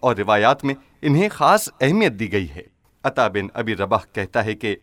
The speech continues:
میں ایک دن حضرت عائشہ کے پاس گیا اور ان سے سوال کیا کہ سب سے زیادہ عجیب چیز جو آپ نے پیغمبر اسلام سے دیکھی ہے، وہ کیا ہے؟ وہ کہنے لگیں،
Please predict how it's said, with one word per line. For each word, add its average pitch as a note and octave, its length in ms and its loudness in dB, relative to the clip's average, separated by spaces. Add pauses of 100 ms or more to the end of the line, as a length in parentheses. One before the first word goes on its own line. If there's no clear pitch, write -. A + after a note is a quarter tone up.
(260)
میں B2+ 140 0
ایک D#3+ 280 -2
دن E3+ 120 0
حضرت C#3+ 360 0
عائشہ B2 280 -2
کے E3 160 -4
پاس G#2+ 320 -2
گیا F#2+ 240 0 (140)
اور A2 140 0
ان A#2+ 120 -2
سے C3 120 -4
سوال G2+ 320 0
کیا G#2+ 260 -4 (360)
کہ F#3+ 120 2
سب G3 300 -2
سے A3+ 140 2
زیادہ B2+ 560 2 (140)
عجیب D3 400 -4
چیز C3+ 380 -6 (140)
جو A#2+ 240 -2
آپ D#3 260 -2
نے E3 80 -2
پیغمبر A#2+ 400 -2
اسلام B2+ 420 -2
سے D#3+ 180 -6
دیکھی A2+ 400 -6
ہے، B2+ 100 -8 (180)
وہ A#3+ 100 -2
کیا G2+ 260 -2
ہے؟ F2+ 80 -12 (480)
وہ A#2 100 -2
کہنے G#2+ 280 -4
لگیں، A#2+ 320 -4